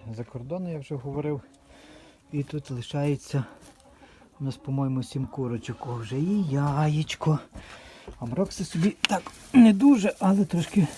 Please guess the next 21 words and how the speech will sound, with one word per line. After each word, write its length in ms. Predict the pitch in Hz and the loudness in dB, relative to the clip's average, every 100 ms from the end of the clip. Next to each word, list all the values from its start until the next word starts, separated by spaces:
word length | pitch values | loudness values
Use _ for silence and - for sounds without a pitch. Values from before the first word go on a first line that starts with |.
| - | -4
щось 280 | - 156 - - | -2 -2 -6 -8
підношується. 720 | - 147 123 95 - 104 - 131 | 0 2 2 0 -4 -8 -4 -4
Ось 200 | 117 - | -4 -8
яке 220 | - 104 - _ _ - - _ _ - | -10 -12 -16 _ _ -20 -20 _ _ -10
яєчко. 460 | 117 107 98 - | -8 -6 -8 -14
Таке 180 | - - | -16 -12
досить. 380 | 127 143 - 143 | -10 -10 -10 -12
І, 60 | 131 | -8
до 120 | 147 | -6
речі, 300 | 175 - 156 - _ _ _ _ - _ - - _ | -6 -6 -10 -10 _ _ _ _ -20 _ -20 -20 _
чуть-чуть 380 | - - 151 151 | -18 -12 -10 -8
якби 180 | 143 | -8
крові 360 | 143 - 170 160 | -10 -8 -6 -4
має. 300 | 120 120 107 - - | -4 -4 -4 -8 -8
Може, 220 | 123 120 139 | -4 -2 -2
якась 280 | - 131 | -4 -6
молода 280 | 139 127 135 | -4 -2 -4
курочка 460 | 139 147 147 - 113 | -4 -6 -6 -6 -6
знеслася. 500 | 123 104 - 101 - - - - - - - - - - | -4 -6 -8 -12 -12 -18 -20 -20 -20 -20 -20 -20 -20 -12
Не 100 | 113 | -10
знаю. 260 | 104 92 | -8 -8